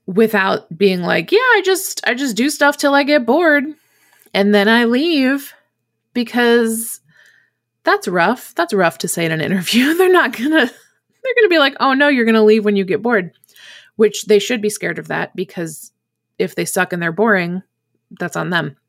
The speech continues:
not on you. But I do want this to be a helpful podcast episode. So this comes back to the ways that we are creative in so many ways, because a lot of people like creative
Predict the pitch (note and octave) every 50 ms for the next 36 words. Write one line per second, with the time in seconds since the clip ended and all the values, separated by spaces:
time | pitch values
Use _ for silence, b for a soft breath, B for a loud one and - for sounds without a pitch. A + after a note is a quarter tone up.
0 | _ _ - A3+ C4 C#4 G#3+ E3+ D#3+ D#3 D3 D3+ - _ _ _ _ _ _ _
1 | _ _ _ _ _ _ - - _ - - B B B B B B B B -
2 | D4 E4 D#4 F4 F#4+ F4+ D4 B3+ B3 A#3 - - G3+ A#3 G#3+ G#3 - C#4 C#4 -
3 | - B3 A#3 C4 C4+ C#4 C#4 - F#3 E3+ - - E3+ D#3+ - E3 - F3+ F3 E3+
4 | E3+ - B B B B B B B B B B B B - - C4+ B3+ B3 A#3
5 | A#3 A3+ A3 G#3 - _ _ _ _ _ _ _ _ - F3+ - - - C#4+ F4
6 | G4 - - - - A4+ A4 A4+ G4+ C4 B3 B3 A3 A3+ A3 - - - - -
7 | - A3+ A3+ G#3+ G#3+ G3+ G3 G3 F#3+ F#3+ F#3+ F#3 F#3 - - A3 A3 G3+ A3+ A#3+
8 | C#4+ E4+ E4+ D#4 - B3+ A3+ D#3+ F3+ G#3+ A3 G3 - F3+ F3+ F3+ - - - -
9 | F3+ F3+ E3+ E3+ E3+ E3 F#3+ G#3 A3+ C#4+ F4 F4+ - - _ b b b b b
10 | b b b b b b b _ - A3+ A3+ A3 A3 G#3+ A3 - - - - A#3+
11 | A3+ A#3 A3+ A3 A3 G#3 G3 F3+ E3 - - - - - - - - - A3+ A3+
12 | - A3+ G#3+ A3 G#3 G#3+ G#3+ A3+ C4 D4+ D4+ - E4 F4 E4+ E4+ E4+ D4+ A3+ F#3+
13 | F#3+ G3 F#3+ F#3 F3+ F#3 G3+ G3 - - _ - - - - A#3 G#3+ G3 F3 F3
14 | E3 E3 E3+ E3 D#3+ -